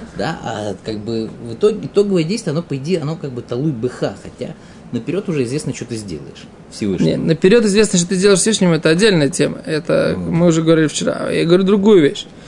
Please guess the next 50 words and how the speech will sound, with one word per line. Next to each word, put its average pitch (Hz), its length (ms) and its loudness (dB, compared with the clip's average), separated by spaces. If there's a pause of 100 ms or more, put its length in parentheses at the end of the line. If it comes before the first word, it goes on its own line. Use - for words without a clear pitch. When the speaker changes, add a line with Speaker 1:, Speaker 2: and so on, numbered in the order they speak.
(280)
Speaker 1:
Ну, - 60 2
Speaker 2:
Предположим 214 520 4
Speaker 1:
получается, 196 180 -4
что - 160 -6
Всевышний 175 400 -4
имеет 170 260 0 (140)
косвенное 165 480 -2
отношение 226 480 -4
к - 80 -12
тому, 147 320 0
что - 200 -8
я 139 180 0
грешу. 127 400 -8 (180)
Speaker 2:
То 165 60 4
есть 160 160 4
он 269 120 6
ставит, 220 460 2
как 190 180 4
бы, 175 100 4
он 247 220 4
ставит 226 260 2
передо 170 280 4
мной 175 140 4
вот 151 140 -2
это 147 200 0
вот, 131 260 2
э, 135 340 4
Speaker 1:
То, - 120 4
что 170 180 -2
я 160 200 0
грешу, - 260 0
вот 139 80 0
Speaker 2:
ис-, - 140 0
Speaker 1:
это - 40 0
желание. 170 400 4
Speaker 2:
испытание 170 920 2
и 196 100 2
желание. 156 760 4 (460)
Speaker 1:
Он 208 220 -2
мне 196 120 -2
дал. 107 160 -8
Speaker 2:
А 156 60 4
я 196 240 6
должен, 233 340 4
так 202 120 4
сказать, 196 200 -6
как 180 220 4
бы 175 120 4
его 170 180 4
преодолеть. 156 760 2